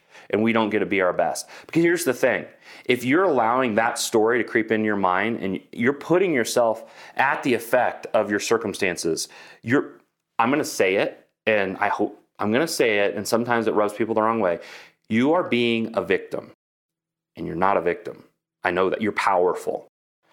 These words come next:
And so to be powerful, you have, you, you must captain your ship. That's your job, is to be responsible.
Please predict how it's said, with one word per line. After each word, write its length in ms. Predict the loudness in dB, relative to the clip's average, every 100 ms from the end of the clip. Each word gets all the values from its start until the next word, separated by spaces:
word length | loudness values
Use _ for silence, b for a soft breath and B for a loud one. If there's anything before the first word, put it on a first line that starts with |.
| b
And 120 | -4 0
so 340 | 2 2 2
to 120 | 0
be 240 | -2 -2 -2
powerful, 720 | 0 2 2 2 0 0 0
you 120 | -2
have, 240 | -2 -2 -4 -8
you, 120 | -10 -10 -20 _
you 140 | -2
must 540 | 2 2 2 -2 -6 -4
captain 640 | 0 0 0 0 0 -2
your 380 | -2 2 4 2
ship. 380 | 2 2 0 0
That's 240 | -2 0
your 80 | -2
job, 500 | 0 0 0 -2 -6 -18 B B B -2
is 140 | 0
to 120 | 0
be 480 | -2 -2 0 2 2
responsible. 960 | 2 0 0 0 2 0 -2 -4 -8 -14